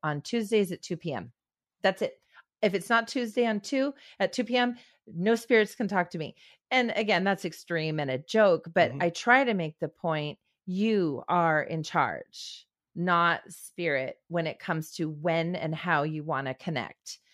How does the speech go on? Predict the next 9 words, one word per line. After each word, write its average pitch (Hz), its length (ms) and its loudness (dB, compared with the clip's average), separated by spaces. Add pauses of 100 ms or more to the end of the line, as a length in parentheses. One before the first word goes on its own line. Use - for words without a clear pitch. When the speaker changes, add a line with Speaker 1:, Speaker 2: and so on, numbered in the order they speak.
(240)
Speaker 1:
And 208 160 4
that's, 214 220 2 (100)
I 190 80 0
think, 190 220 -6
really 180 240 0
valuable 160 460 0
for 139 180 -6
kids 160 460 -2
who, 156 300 -2